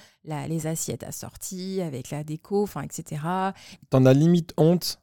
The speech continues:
Speaker 2: quand tu regardes ces vidéos, ces photos, tu te dis, « Mais moi, ma table, elle ressemble pas à ça, hein. »
Speaker 1: Voilà, les tables hyper, euh, voilà, super bien présentées, c'est très joli, je, je comprends bien. L'envie aussi de faire beaucoup d'activités avec les enfants, des activités manuelles, et cetera. Et en fait, on se rend pas compte, mais tout ça, en fait, finalement, je me suis dit, «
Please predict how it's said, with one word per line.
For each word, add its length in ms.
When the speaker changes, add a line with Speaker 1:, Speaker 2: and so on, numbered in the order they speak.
Speaker 2:
quand 140
tu 100
regardes 340
ces 140
vidéos, 360
ces 160
photos, 240
tu 100
te 40
dis, « 60
Mais 100
moi, 140
ma 100
table, 200
elle 60
ressemble 260
pas 100
à 40
ça, 140
hein. » 160
Speaker 1:
Voilà, 200
les 140
tables 540
hyper, 440
euh, 160
voilà, 300
super 400
bien 160
présentées, 480
c'est 100
très 220
joli, 400
je, 100
je 220
comprends 360
bien. 240
L'envie 420
aussi 460
de 100
faire 240
beaucoup 280
d'activités 600
avec 220
les 160
enfants, 320
des 160
activités 420
manuelles, 580
et 60
cetera. 360
Et 120
en 80
fait, 220
on 60
se 80
rend 100
pas 140
compte, 180
mais 80
tout 140
ça, 160
en 40
fait, 160
finalement, 440
je 120
me 40
suis 160
dit, « 240